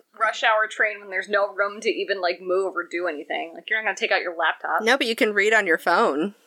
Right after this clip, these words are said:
Speaker 1: No, 'cause you get motion sickness. Well, I
Speaker 2: I
Speaker 1: do,
Speaker 2: don't.
Speaker 1: so.
Speaker 2: Well, I'm built different. <laughs> Anyway.
Speaker 1: Wow.
Speaker 2: You, you wanna tell us where they can send us more train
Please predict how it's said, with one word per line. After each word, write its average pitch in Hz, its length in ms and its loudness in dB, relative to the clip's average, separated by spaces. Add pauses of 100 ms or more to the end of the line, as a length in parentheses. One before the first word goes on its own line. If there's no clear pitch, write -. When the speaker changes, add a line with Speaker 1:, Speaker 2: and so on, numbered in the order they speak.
Speaker 1:
No, 214 200 2
'cause 214 160 -10
you 185 80 -8
get 196 120 -2
motion 190 300 -4
sickness. 185 540 -6 (1080)
Well, 220 180 2
I - 80 0
Speaker 2:
I 196 40 -2
Speaker 1:
do, 196 80 -6
Speaker 2:
don't. 160 380 0
Speaker 1:
so. 175 500 -2 (640)
Speaker 2:
Well, 214 100 4
I'm 196 180 4
built 208 340 4
different. - 920 4 (120)
<laughs> - 180 2 (3750)
Anyway. 427 440 4 (380)
Speaker 1:
Wow. 180 420 2 (880)
Speaker 2:
You, 440 260 6
you 427 160 8
wanna 427 220 4
tell 359 200 4
us 381 240 2
where 370 120 4
they 339 120 4
can 339 180 0
send 294 280 2
us 339 180 2
more 294 160 6
train 311 380 2